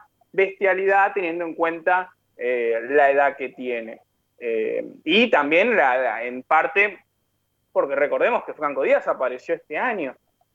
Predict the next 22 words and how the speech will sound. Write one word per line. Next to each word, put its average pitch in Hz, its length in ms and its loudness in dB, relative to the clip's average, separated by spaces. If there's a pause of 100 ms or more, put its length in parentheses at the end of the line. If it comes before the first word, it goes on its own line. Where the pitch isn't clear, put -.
(440)
Y 131 100 -8
bueno, 151 300 2
seguramente 190 800 0
que, 123 420 -6
que 123 100 -10
yo 156 220 0
creo 147 360 4
que, 117 340 -6 (380)
que 120 160 -2
va 131 120 6
a 135 60 -2
ser 139 220 0
vendido. 139 720 -2
No, 131 260 -2
no 143 160 -2
creo 151 180 4
que 123 120 -6
Temperley 123 680 -2
tenga 135 300 0
alguna 131 420 0
posibilidad 135 760 2
de, 120 260 -8